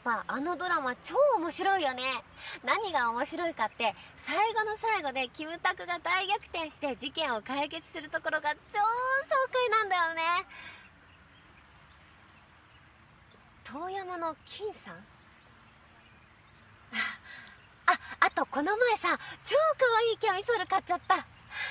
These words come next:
ちょっと高かったんだけど、キャミなのに超デザインが凝ってて、色もなんか上品なんだよね。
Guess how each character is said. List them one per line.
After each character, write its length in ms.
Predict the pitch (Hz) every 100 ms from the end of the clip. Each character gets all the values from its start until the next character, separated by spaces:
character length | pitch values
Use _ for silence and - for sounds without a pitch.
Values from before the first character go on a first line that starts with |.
| - -
ち 100 | 571
ょ 40 | 659
っ 0 | -
と 100 | 523
高 260 | 370 381
か 140 | 359 359
っ 40 | -
た 120 | 302
ん 40 |
だ 80 | 277
け 140 | 269 262
ど、 220 | 320 233 - -
キ 80 | 330
ャ 80 | 453
ミ 80 | 370
な 100 | 254
の 120 | 220
に 200 | 233 214 - -
超 100 | - 494 466
デ 120 | 320
ザ 160 | 269 339
イ 60 | 320
ン 40 |
が 80 | 247
凝 160 | - 285
っ 40 |
て 120 | 240
て、 240 | 220 247 - - -
色 240 | - 277 381
も 120 | 311
な 120 | 254
ん 20 | 359 494 539 508
か 180 | 359 311
上 240 | 262 311 339
品 260 | 403 349
な 140 | 302 269
ん 60 |
だ 80 | 254
よ 100 | 233
ね。 140 | 233